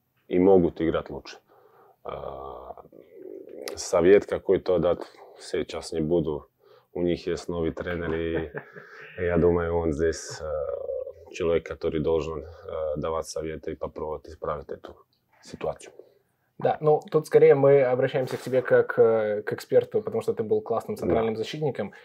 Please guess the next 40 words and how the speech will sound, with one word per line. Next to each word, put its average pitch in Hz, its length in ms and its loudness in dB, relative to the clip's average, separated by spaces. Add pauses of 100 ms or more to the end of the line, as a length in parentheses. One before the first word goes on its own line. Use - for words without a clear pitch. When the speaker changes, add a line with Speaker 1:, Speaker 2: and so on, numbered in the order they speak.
(180)
Speaker 2:
Возможно, 131 400 4
у 127 60 2
тебя 120 160 8
есть, 120 380 2
э, 117 180 2
какой-то 117 300 2
ряд 117 180 8
рекомендаций, 117 600 0
даже 117 200 2
не 123 80 -4
только 135 300 -4
для 110 340 0
действующих 120 520 -2
ребят, 107 360 -4
а 107 360 -2
для 107 340 -6
молодых 110 520 -6
игроков - 320 0
академии. 110 600 -4 (460)
Э, 110 100 -6
на 120 120 -2
что 147 140 4
им 120 120 2
обращать 113 380 0
внимание 104 360 -4
вот 110 120 -2
сейчас, 113 360 -6
те 120 80 -4
ребята, 113 300 0
которые 107 300 -4
готовятся 110 520 -2
совсем 110 280 -8
скоро - 340 -4 (400)
Speaker 1:
Ну, 143 160 0
Speaker 2:
уже 180 100 4
Speaker 1:
на, 156 120 6
Speaker 2:
попасть 160 200 2
в 165 40 2
основной 156 260 -2
состав? - 340 -10